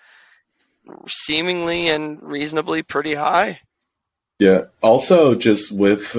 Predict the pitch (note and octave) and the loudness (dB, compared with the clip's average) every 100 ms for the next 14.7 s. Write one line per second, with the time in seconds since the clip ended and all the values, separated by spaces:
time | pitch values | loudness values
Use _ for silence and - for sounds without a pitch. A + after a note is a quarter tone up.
0 | A#2 A2 G2+ F#2 F2+ F2+ - A#2+ A#2+ - | -2 2 4 4 0 -8 0 0 2 0
1 | F#2+ F#2+ F#2+ A2 G2+ - F2+ F2 F2 F2+ | 0 0 0 0 0 0 0 0 0 0
2 | F2 F2+ F2 F2 - F#2+ F2 E2+ F#2 F#2 | 2 2 0 0 -2 0 2 2 2 0
3 | D#2 - F2+ F#2 A2+ A#2+ A#2+ - - _ | 0 0 2 4 4 2 -2 -10 -20 _
4 | - A#2 G2 F#2 F2+ - F2+ F#2 F#2+ - | -2 0 2 2 2 2 0 2 0 2
5 | F2 F#2 F#2 G#2+ F2+ F#2 - F2+ F2+ F2+ | 0 0 -2 0 0 0 0 -2 0 2
6 | F#2 F2+ E2+ E2 D#2 D2+ A2+ A2 A#2 - | 2 2 -2 -2 -4 0 2 2 0 0
7 | F#2 F2+ F2 F2+ F2 F2+ F#2+ F2 E2+ F2+ | 2 4 2 2 0 2 2 0 0 2
8 | F2 - - F2 F2 F2 F2 - E2 E2 | 2 0 0 0 0 2 0 0 -4 -2
9 | E2+ F2 F#2+ F#3 - - F#2+ F2+ F2 F2+ | -2 0 0 0 -2 0 2 2 0 0
10 | F#2 - D#2+ F#2 G#2+ - A#2+ B2 - _ | 0 0 2 2 2 2 2 2 -2 _
11 | _ _ _ _ F#2 F2+ - _ E2 - | _ _ _ _ 0 0 -4 _ -20 -20
12 | F#2+ E2+ D#2+ _ F#2 _ _ _ F#2+ D#2+ | -20 -20 _ _ _ _ _ _ -20 -20
13 | _ _ _ F2+ E2+ E2+ E2+ E2 _ F2+ | _ _ _ -20 _ -20 -20 _ _ -20
14 | E2 _ F2 E2 _ F2 | -20 _ -20 _ _ -20